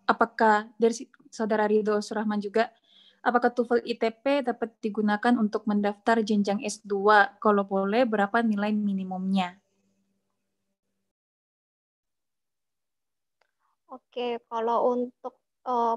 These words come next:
Speaker 2: pendaftaran apply C G S menggunakan tuefl I T P bisa untuk S dua. Karena aku waktu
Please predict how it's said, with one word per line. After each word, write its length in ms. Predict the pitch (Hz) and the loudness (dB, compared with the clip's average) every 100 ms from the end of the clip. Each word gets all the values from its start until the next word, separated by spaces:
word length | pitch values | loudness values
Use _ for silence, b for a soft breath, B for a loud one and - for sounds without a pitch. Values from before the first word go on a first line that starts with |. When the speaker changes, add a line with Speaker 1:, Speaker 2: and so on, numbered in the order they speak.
| - | -4
Speaker 2:
pendaftaran 800 | 254 240 240 - 226 214 226 226 | -6 -2 -4 -4 -6 -4 -4 -6
apply 480 | 247 - 226 233 233 | -10 -8 -4 -4 -4
C 240 | 254 226 | -10 -12
G 240 | 226 226 - | -10 -10 -8
S 160 | 247 - - | -10 -12 -14
menggunakan 800 | 240 233 233 226 214 - 226 226 | -14 -10 -10 -10 -12 -12 -14 -14
tuefl 400 | 233 233 226 220 | -16 -14 -10 -8
I 160 | 226 226 _ | -8 -8 _
T 160 | 233 - _ | -16 -16 _
P 240 | 277 311 359 _ _ _ _ | -6 -6 -6 _ _ _ _
bisa 400 | 233 247 - 214 - _ _ _ _ | -10 -8 -4 -6 -6 _ _ _ _
untuk 240 | 247 240 | -14 -12
S 160 | - 233 | -10 -12
dua. 320 | 226 240 226 - _ _ _ | -4 0 0 0 _ _ _
Karena 400 | - 247 269 302 | -6 -2 2 2
aku 200 | 294 311 | 2 4
waktu 340 | 302 294 _ | 4 2 _